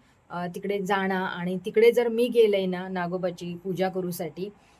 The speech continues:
तर इकडे परत, अ, प्र-, बाबांचं प्रॉब्लेम होतलो, त्यांका जेवण खाणं सगळा करू, माका हय सगळा करूकच होया, त्याच्यापेक्षा सासर माझा आमरडला, मग तिकडे पण मी जाऊ शकत नाही, कारण इकडे आई बाबांबरोबर कोण असं प्रश्न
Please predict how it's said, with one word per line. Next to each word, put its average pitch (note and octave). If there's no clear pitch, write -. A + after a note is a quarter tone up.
तर G#3
इकडे G#3
परत, A#3+
अ, A3
प्र-, G#3
बाबांचं G#3
प्रॉब्लेम G3+
होतलो, F#3+
त्यांका F#3+
जेवण F#3+
खाणं G3
सगळा F3+
करू, F#3+
माका G3+
हय G3+
सगळा G3+
करूकच F#3
होया, E3
त्याच्यापेक्षा F#3+
सासर F#3
माझा G#3+
आमरडला, G3
मग F#3
तिकडे A#3
पण C4+
मी C4+
जाऊ G3
शकत F#3
नाही, F3+
कारण F#3
इकडे A3
आई G3+
बाबांबरोबर A3+
कोण A3
असं G3+
प्रश्न G3+